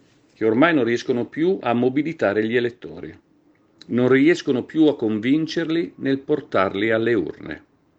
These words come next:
E tutto questo denota una sfiducia generale verso partiti e anche istituzioni.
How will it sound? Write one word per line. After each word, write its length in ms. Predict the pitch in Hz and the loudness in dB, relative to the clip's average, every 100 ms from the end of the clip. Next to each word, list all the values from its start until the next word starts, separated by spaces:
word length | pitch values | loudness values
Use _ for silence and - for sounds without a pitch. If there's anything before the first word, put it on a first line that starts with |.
| _ _ _ _ _ _ | _ _ _ _ _ _
E 140 | 87 | -8
tutto 300 | - 95 160 | -6 -4 -2
questo 380 | 156 82 80 107 | 2 0 0 -2
denota 400 | 107 127 123 101 | 0 2 0 -2
una 120 | 92 | -4
sfiducia 540 | 92 - 104 131 - - | -6 -8 -6 -4 -4 -2
generale 560 | 107 139 117 87 101 | 0 2 2 2 0
verso 400 | 101 90 - 78 | -2 -4 -4 -14
partiti 680 | - 151 139 - 76 - - _ _ _ - | -6 -6 -6 -10 -12 -12 -16 _ _ _ -2
e 160 | 113 | 0
anche 280 | 87 76 82 | 0 -2 -8
istituzioni. 840 | - 87 - - - - - - | -10 -12 -14 -16 -14 -12 -12 -16